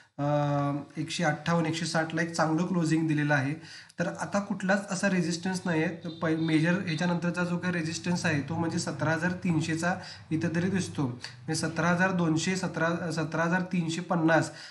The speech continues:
हा इथं दोन तीन वेळा रिट-, अ, market तिथून पुन्हा खाली आलेला आहे. तर तो एक major resistance आहे सतरा हजार तीनशेचा. जेव्हा सतरा हजार तीनशे तुटेल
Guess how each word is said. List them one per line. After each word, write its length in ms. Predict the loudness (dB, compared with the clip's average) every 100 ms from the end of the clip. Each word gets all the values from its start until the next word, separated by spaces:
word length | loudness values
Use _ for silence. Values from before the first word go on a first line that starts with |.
| -10 -2
हा 80 |
इथं 560 | 0 -2 -6 -4 -2 0
दोन 240 | 2 2
तीन 300 | 2 -2 0
वेळा 260 | 2 2 2
रिट-, 240 | 0 -2
अ, 360 | -2 2 2 2 -2 -4
market 440 | 2 2 2 -6
तिथून 280 | -6 -6 -4
पुन्हा 220 | 0 0 0
खाली 220 | 0 2
आलेला 220 | 2 2
आहे. 140 | 0
तर 380 | -2 -10 -12 -6 0
तो 60 | 0
एक 140 | 2
major 320 | 2 4 4
resistance 420 | 2 0 0 0
आहे 100 | 0
सतरा 320 | -2 -2 0 2
हजार 180 | 2
तीनशेचा. 540 | 0 2 0 0 -2 -2
जेव्हा 260 | 0 0
सतरा 240 | 0 -2 -2
हजार 120 | -2
तीनशे 320 | -2 -4 -6
तुटेल 420 | -6 -4 0 0